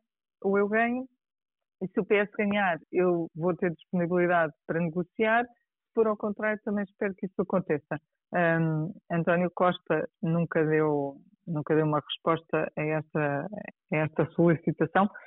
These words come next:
Mas ontem, por exemplo, no debate, ficámos a perceber que, hum, Rui Rio sai na noite eleitoral, não é? Mas que também, se perder,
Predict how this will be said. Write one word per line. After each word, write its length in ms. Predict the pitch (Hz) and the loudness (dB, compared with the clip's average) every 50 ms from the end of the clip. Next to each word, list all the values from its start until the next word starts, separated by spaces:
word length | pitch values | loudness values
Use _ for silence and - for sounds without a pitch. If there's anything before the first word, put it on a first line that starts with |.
| - _ _ _ _ | -20 _ _ _ _
Mas 220 | - 180 180 165 | 2 2 2 4
ontem, 260 | 175 180 175 175 196 180 | 2 2 2 2 0 -2
por 160 | 180 - 175 | 0 0 0
exemplo, 280 | 175 165 185 175 170 | 2 2 2 2 2
no 160 | 175 175 170 165 | 0 0 -2 -2
debate, 280 | 165 - 175 175 - _ _ | -2 -2 -2 -2 -2 _ _
ficámos 380 | - 190 - 185 180 185 175 | -6 -2 -2 0 0 0 0
a 60 | 185 180 | -2 -2
perceber 480 | - - _ _ _ - 185 185 185 - _ - | -4 -8 _ _ _ 0 2 2 0 -2 _ -4
que, 80 | - 196 | 0 2
hum, 580 | 190 190 190 185 180 180 175 170 160 156 156 - - _ _ _ _ - | 4 4 4 4 4 2 2 2 0 -2 -4 -8 -12 _ _ _ _ -18
Rui 260 | - - - 190 190 165 | -8 -2 0 2 2 4
Rio 340 | - 214 202 180 156 147 147 - _ _ _ _ _ _ _ _ _ _ _ _ _ _ _ _ _ _ _ - - _ _ - 175 _ | 4 4 4 4 4 2 -2 -8 _ _ _ _ _ _ _ _ _ _ _ _ _ _ _ _ _ _ _ -14 -14 _ _ -20 -6 _
sai 300 | 202 185 180 160 147 147 - _ _ - | 2 2 2 2 0 -2 -6 _ _ -2
na 160 | 165 160 165 | -2 0 0
noite 260 | 156 160 160 156 - | 0 0 -2 -2 -2
eleitoral, 600 | 165 151 156 156 147 _ - 165 165 180 220 247 | -2 0 0 -2 -4 _ -4 -2 -2 -2 -2 -2
não 160 | 233 196 170 | -4 -4 -4
é? 160 | 165 175 202 220 - _ _ _ _ _ _ _ - | -2 -2 -4 -6 -8 _ _ _ _ _ _ _ 0
Mas 240 | 190 190 208 208 208 - - - - - | 2 4 4 2 2 -2 -8 -16 -4 0
que 320 | 240 247 254 269 277 269 269 - _ _ _ | 2 4 4 4 2 0 -2 -8 _ _ _
também, 560 | - 240 233 226 226 233 247 254 269 277 277 - _ _ _ _ _ _ - - - | 0 2 4 4 4 4 2 2 0 -2 -4 -6 _ _ _ _ _ _ -20 -4 -2
se 80 | 226 190 | -2 0
perder, 480 | - 208 180 175 185 190 220 269 311 | 2 2 2 4 4 4 2 2 0